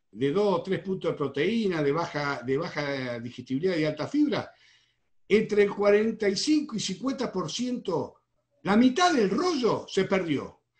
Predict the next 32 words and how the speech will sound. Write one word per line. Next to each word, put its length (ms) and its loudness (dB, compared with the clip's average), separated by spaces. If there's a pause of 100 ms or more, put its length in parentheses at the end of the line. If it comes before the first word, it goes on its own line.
(240)
Esta 220 0
es 100 -2
una 180 0
foto 440 -2
de 100 -4
un 160 -2
trabajo 360 0
que 40 -4
estoy 200 -4
haciendo 320 -2
en 60 -2
lobería 540 0
de 100 -4
engorde 360 2
de 60 2
toritos 380 -6
jóvenes. 440 -10
Hoy, 260 0 (160)
hoy. 260 0 (380)
Y 80 -2
estamos 400 -2
logrando 580 0
con 200 -4
un 140 0
silo 280 -6
comedero 640 -2
ganancia 380 -2
de 80 -4
dos 200 0
kilos 180 -4
por 160 -8
día. 200 -14